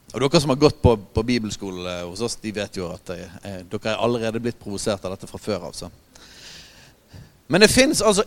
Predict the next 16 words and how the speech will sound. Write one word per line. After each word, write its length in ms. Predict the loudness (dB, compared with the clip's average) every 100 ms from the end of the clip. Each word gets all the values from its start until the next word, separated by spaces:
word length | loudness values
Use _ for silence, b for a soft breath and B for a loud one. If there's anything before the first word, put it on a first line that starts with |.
| 2
ingen 320 | 2 4 2
eksempler 640 | 2 4 4 4 2 2
på 80 | 4
at 140 | 2 4
man 100 | 4
ba 140 | 4
en 100 | 4
frelsesbønn 880 | 2 4 6 4 0 -2 4 4 4
i 80 | -2
Det 120 | -2
nye 120 | -2
testamentet. 520 | -4 -6 -8 -10 -14 -20 _ _ _ _ _ _ _ _ _ _ _ _ _ _ _ -18 -8
Ikke 300 | -4 -2 -2
en 340 | -2 -4 -6 -14 _ _ _ _ -6
eneste 340 | -2 -2 -4
gang 240 | -8 -10